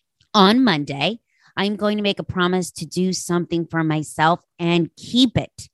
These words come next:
It can be a lunch with myself off the screen. You know, I started to do that, started to make this commitment that when I eat my meals, I'm gonna do it off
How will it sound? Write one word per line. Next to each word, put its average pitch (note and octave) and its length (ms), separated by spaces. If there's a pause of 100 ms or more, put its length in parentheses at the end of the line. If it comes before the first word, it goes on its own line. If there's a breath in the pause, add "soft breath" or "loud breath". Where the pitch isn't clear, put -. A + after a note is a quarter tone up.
(560 soft breath)
It G#3 140
can A3 200
be A3 640
a F#3+ 120
lunch G3 440
with G3 200
myself F#3 840
off F3+ 260
the F#3+ 100
screen. F#3 600
You D#3+ 60
know, G3 80
I G3 80
started C4 360
to B3 100
do G3+ 200
that, E3 140
started G3 300
to A#3+ 60
make B3 160
this F#3+ 120
commitment F3 500
that C#3+ 240 (460)
when G3 160
I F3+ 120
eat A3+ 280
my C#4+ 240
meals, A3 540
I'm F3 120
gonna F3 220
do F3+ 300
it F#3+ 140 (200)
off F#3 320